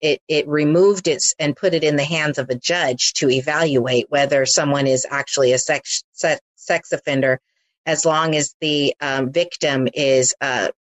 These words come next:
within ten years range of their, uh, victimizer, right? So if you have, like, a twenty-five-year-old with a fifteen-year-old, then it's not automatic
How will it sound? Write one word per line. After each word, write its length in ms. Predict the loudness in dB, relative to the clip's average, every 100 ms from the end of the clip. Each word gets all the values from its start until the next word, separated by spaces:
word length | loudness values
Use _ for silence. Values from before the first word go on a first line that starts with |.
| _
within 340 | -2 0 0 -2
ten 280 | -2 0 2
years 240 | 2 0
range 360 | 0 0 0 -2
of 180 | -4 -2
their, 320 | 0 2 0 -4 _ _ _
uh, 160 | -6 -2
victimizer, 720 | -2 -2 -2 -2 -4 -4 -6 -6
right? 240 | -2 -2 0
So 80 | 0
if 80 |
you 80 | 0
have, 160 | 0 0
like, 180 | 0 -2
a 60 |
twenty-five-year-old 1160 | -4 -4 -2 -2 -4 -4 -4 -2 2 4 4 2
with 160 | -2
a 60 | -2
fifteen-year-old, 960 | -4 -6 -2 0 2 2 2 2 0 -4 _ _ _ _
then 220 | 0 0
it's 160 | -2
not 160 | -4 -2
automatic 560 | -2 -2 -2 -2 -2